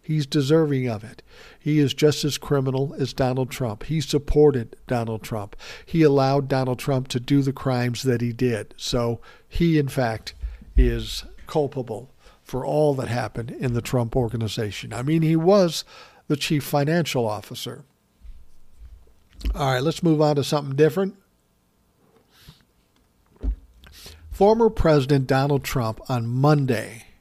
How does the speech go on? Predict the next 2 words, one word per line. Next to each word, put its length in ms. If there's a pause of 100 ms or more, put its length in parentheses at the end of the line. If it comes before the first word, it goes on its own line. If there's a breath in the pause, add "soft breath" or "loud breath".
(1040 soft breath)
blamed 1000 (540)
wokeness 1120